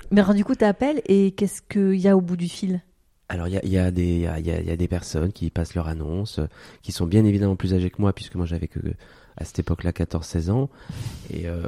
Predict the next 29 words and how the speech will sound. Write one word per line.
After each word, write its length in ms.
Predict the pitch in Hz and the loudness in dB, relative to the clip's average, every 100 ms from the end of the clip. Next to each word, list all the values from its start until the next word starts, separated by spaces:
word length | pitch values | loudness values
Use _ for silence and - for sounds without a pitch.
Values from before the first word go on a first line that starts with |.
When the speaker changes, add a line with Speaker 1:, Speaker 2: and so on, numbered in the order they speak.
| - | 2
Speaker 2:
eux 200 | 95 87 | 4 4
avaient 280 | 73 85 78 | 2 0 -2
un 80 | 73 | -4
peu 120 | 76 | -8
plus, 320 | - 135 - | 0 0 2
quoi. 280 | - 98 95 | 0 0 0
Et, 540 | - - - - - - | -2 -6 -8 -10 -12 -4
et 140 | 90 | -2
du 120 | 87 | 0
coup, 100 | - | 0
je 60 | - | 2
fantasmais 540 | 104 101 98 113 120 | 4 4 2 4 2
sur 160 | - 101 | 4 2
l'idée 180 | 92 98 | 4 4
de 40 | |
les 60 | 95 | 4
rencontrer, 540 | 92 - 92 - 123 - | 0 -4 -6 -2 -4 -2
Speaker 1:
Bien 140 | 160 151 | -2 -2
sûr. 180 | - 196 120 | -4 -6 -4
Speaker 2:
évidemment. 500 | 85 85 90 101 135 _ - - - - _ | -4 0 0 0 -4 _ -20 -20 -20 -20 _
Et, 180 | 95 98 | 2 4
euh, 880 | 95 90 90 87 87 85 82 82 76 78 - - - - | 6 4 4 4 4 2 2 2 0 -4 -6 -6 -8 -8
et 240 | - - 90 | -6 -2 2
j'ai 120 | 101 | 2
fini 200 | - 123 | 2 2
par 140 | 104 | 2
trouver 180 | - 107 | 2 2
un 60 | 101 | 2
numéro 480 | 95 95 123 - | 2 4 4 4